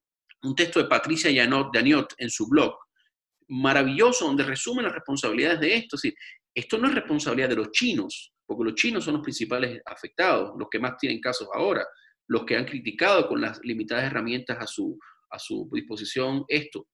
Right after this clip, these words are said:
pero esto es una responsabilidad inicial del Estado partido chino. Y eso hay que decirlo, y eso no es ni xenofobia, ni racismo, ni nada.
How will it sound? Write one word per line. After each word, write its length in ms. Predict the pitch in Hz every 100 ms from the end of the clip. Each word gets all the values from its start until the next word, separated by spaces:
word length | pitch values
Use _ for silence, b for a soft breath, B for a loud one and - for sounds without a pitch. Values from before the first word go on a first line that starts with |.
| _
pero 140 | -
esto 140 | -
es 40 | 98
una 100 | 156
responsabilidad 760 | 240 233 202 170 147 143 170 160
inicial 540 | 151 127 - 127 165
del 160 | 180 131
Estado 520 | - _ 107 104 123
partido 480 | 175 - 98 92 127
chino. 440 | - 254 226 - - b b _ _ _ _ _
Y 160 | 135 117
eso 160 | 117
hay 80 | 226
que 140 | 226 127
decirlo, 420 | 123 208 240 -
y 60 |
eso 160 | 156 170
no 100 | 170
es 60 | 175
ni 80 |
xenofobia, 840 | 160 220 - - 240 226 190 185 185 B B -
ni 100 | -
racismo, 640 | - - 220 208 160 151
ni 120 | 123
nada. 260 | 113 95 -